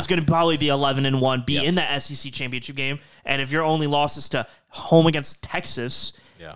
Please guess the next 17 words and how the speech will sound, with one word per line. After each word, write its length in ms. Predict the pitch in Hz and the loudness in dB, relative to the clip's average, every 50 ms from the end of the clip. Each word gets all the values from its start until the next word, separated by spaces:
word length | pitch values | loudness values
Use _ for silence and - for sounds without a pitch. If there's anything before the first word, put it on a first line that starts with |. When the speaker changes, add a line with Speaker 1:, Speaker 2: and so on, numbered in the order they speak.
| - _ | -12 _
Speaker 2:
and 220 | - 143 135 131 | -6 -4 -4 -4
against 400 | 127 123 143 135 123 - - - | -4 -6 -6 -6 -8 -10 -14 -12
Georgia, 400 | 117 - 139 139 151 160 143 139 | -4 4 6 8 8 8 6 4
who's 140 | 135 131 127 | 0 2 0
undefeated, 720 | 135 135 131 120 113 - 139 135 139 165 180 190 202 - _ | 0 0 0 -2 -4 -6 -6 -4 -2 -2 -2 -2 -4 -8 _
Speaker 1:
Right. 120 | - 160 156 | -16 -8 -6
Speaker 2:
that's 180 | - 160 165 - | -4 -4 -2 0
still 180 | - 233 214 | 0 2 2
not 180 | 196 202 196 190 | 2 2 0 2
the 80 | 208 190 | 2 2
worst 260 | 180 190 185 - - | 4 2 2 2 0
resume 320 | 185 175 170 175 175 175 | 0 0 0 2 2 2
out 160 | 175 180 185 | 2 2 0
there 160 | - 196 190 196 | 0 -2 -2 -2
Speaker 1:
<laughs> 20 | |
Speaker 2:
either. 320 | 233 240 190 127 113 - - | 0 0 0 0 0 -2 -4
So 400 | - - - 170 151 135 131 123 | -4 -2 0 2 2 2 2 0